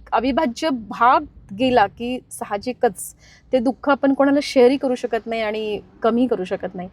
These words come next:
तर असं तिच्या बाबतीत घडलं. आई अचानक गेल्याने,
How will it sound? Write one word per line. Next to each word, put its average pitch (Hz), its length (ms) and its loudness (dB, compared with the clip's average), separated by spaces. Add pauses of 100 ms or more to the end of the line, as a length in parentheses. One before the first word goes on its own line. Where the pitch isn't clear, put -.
(360)
तर 202 200 2
असं 240 260 2
तिच्या 247 180 0
बाबतीत 226 260 0
घडलं. 202 440 -2 (120)
आई 202 200 2
अचानक 208 380 -2
गेल्याने, 196 400 0